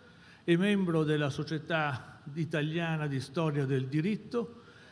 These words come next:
della Société d'Histoire du Droit francese, socio effettivo della Deputazione Subalpina di Storia Patria,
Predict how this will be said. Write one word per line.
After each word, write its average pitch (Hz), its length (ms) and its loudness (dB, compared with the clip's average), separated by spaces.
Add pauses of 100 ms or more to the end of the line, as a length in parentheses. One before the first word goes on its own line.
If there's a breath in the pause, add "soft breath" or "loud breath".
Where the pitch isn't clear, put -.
(160 loud breath)
della 143 220 2
Société 175 480 0
d'Histoire 160 680 0
du 143 120 2
Droit 143 440 0 (260)
francese, 208 960 2 (460 loud breath)
socio 170 640 2
effettivo 143 1040 -2
della 139 360 0
Deputazione 151 800 0
Subalpina 151 720 -2
di 131 100 -4
Storia 143 420 -2
Patria, 202 560 -2